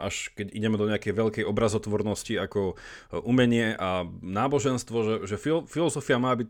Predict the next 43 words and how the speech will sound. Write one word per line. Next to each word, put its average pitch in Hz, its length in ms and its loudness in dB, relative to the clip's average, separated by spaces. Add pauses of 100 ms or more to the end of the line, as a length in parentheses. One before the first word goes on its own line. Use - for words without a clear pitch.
taký 120 180 -2
ten 117 220 -2
ústavičný 131 560 0
premosťovač 107 880 2
a 92 80 -6
taký, 98 320 -6
že 101 80 0
pomáhač 113 800 2
nejakého 107 320 -2
vzájomného 107 480 2
chápania 98 560 0
sa. - 160 -8 (760)
Čiže 127 60 2
to 233 100 6
bola 175 140 8
jedna 175 160 4
vec, 160 80 0
čo 156 100 -2
sa - 80 -2
mi 147 80 2
páčilo, 139 380 4
ale 135 100 4 (220)
že 120 80 -4
k - 80 -12
tomu 143 160 2
nejakému, 131 480 2
e, 113 40 -10 (680)
zlomu, 120 480 4
ktorý 113 240 4
očakávame 120 560 0
vo 107 80 0
filozofii, 120 580 0
že 135 60 2
ona 123 160 -2
súčasne 131 400 -2
tvrdila, 127 400 2
že 113 160 -6
filozofia 139 480 0
bola 127 160 2
vždycky 120 320 -4
dobrá 127 240 2
v - 80 -6
tom, 104 200 2